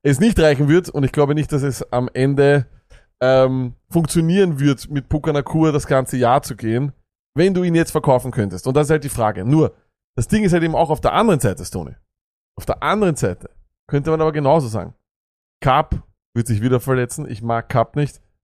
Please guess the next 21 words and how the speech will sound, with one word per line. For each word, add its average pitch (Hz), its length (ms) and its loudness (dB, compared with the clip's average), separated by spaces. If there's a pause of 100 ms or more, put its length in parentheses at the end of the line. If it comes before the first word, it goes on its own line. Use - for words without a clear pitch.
(140)
und 127 140 -6
Puka 139 240 0
Nacua 127 280 0
bleibt 110 340 -2
genau 107 240 0
der, 101 180 -4
wer 98 140 -6
er - 80 -10
ist. - 240 -16
Und 120 120 -4
weil 147 120 4
ich - 140 -2
beide 196 420 4
Optionen 151 580 0 (140)
absolut 180 580 0
für 156 300 0 (280)
vollkommen, 208 1000 0
wirklich 151 280 -6
vollkommen 165 760 0
richtig 135 460 -4
finde. 101 240 -6